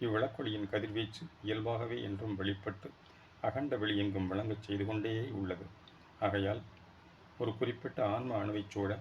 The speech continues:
அவ்வொளியால் முறையே பலவேறு பூத அணு வடிவங்களும் ஜீவதேக தோற்றங்களும் முடிவில் மனித பிறப்பு உருவங்களும் ஆகி ஆகி அழிந்து அழிந்து கொண்டுள்ளன. பக்குவ மனித பிறப்பில் தயவின் உண்மை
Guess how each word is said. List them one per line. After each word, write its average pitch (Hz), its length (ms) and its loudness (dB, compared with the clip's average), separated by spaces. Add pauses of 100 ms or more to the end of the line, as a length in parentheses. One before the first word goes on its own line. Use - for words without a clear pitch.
(560)
அவ்வொளியால் 117 540 0 (520)
முறையே 110 380 0 (420)
பலவேறு 113 480 2
பூத 110 280 2
அணு 101 180 2
வடிவங்களும் 101 580 -2 (520)
ஜீவதேக 113 460 -2 (100)
தோற்றங்களும் 104 580 -2 (520)
முடிவில் 113 380 4
மனித 113 260 4
பிறப்பு 117 380 -4
உருவங்களும் 104 540 0 (640)
ஆகி 113 400 2 (380)
ஆகி 107 380 2 (680)
அழிந்து 107 420 2 (220)
அழிந்து 113 320 -2
கொண்டுள்ளன. 92 460 -2 (800)
பக்குவ 110 440 2
மனித 101 240 2
பிறப்பில் - 440 -4 (480)
தயவின் 120 340 4
உண்மை 104 220 -2